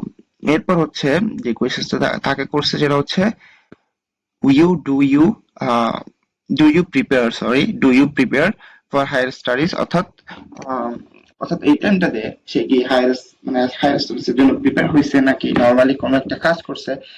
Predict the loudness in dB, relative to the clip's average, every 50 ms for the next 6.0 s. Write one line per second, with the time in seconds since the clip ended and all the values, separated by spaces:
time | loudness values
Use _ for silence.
0 | -20 _ _ -6 0 0 2 2 0 -2 -4 _ _ -4 -2 -2 -2 -2 -4 -6
1 | -6 -8 -10 -6 -2 -2 0 0 -2 -4 -2 -2 -2 -2 0 0 0 2 2 2
2 | 2 0 -2 -2 -2 -2 0 0 0 0 0 0 0 0 0 0 0 0 -2 -2
3 | -4 -4 -2 0 2 0 0 -2 -2 -2 0 0 2 2 2 0 0 0 -2 -2
4 | 0 0 0 0 -2 -6 -10 -20 -20 -20 -20 -20 -20 -20 -20 _ -2 2 2 2
5 | 4 2 2 2 2 0 0 0 0 0 0 0 0 0 0 -2 -2 -2 -2